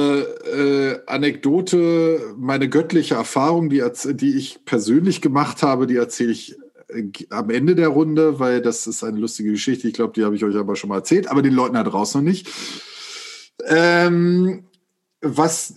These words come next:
dieser, dieser christliche Glauben, um den mal bei dem zu, oder allgemein nicht nur christliche Glauben, sondern so richtig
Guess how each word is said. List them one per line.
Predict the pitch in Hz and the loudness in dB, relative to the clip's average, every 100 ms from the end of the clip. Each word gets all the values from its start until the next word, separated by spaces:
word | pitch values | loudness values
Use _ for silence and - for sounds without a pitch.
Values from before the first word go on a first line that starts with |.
| 139 | -10
dieser, | 127 147 147 135 135 | -4 0 2 2 -2
dieser | 120 113 120 117 | -4 -6 -2 -2
christliche | - 208 226 - 143 - 117 | 2 2 2 0 0 2 0
Glauben, | 101 107 110 110 | 2 0 2 0
um | 101 | -2
den | 104 104 | -2 0
mal | 101 101 107 101 - | 0 0 0 -2 -6
bei | 117 104 110 | -10 -4 -2
dem | 110 107 | 0 -2
zu, | 101 117 | -2 -4
oder | 123 113 | -2 0
allgemein | 123 110 120 135 | 0 0 2 2
nicht | 123 117 | 0 0
nur | 120 | -2
christliche | - 170 185 147 | 0 2 2 0
Glauben, | 135 139 139 | 2 2 2
sondern | 131 117 | 0 0
so | 113 | 0
richtig | 107 113 - 117 - - | 0 0 0 -4 -4 -16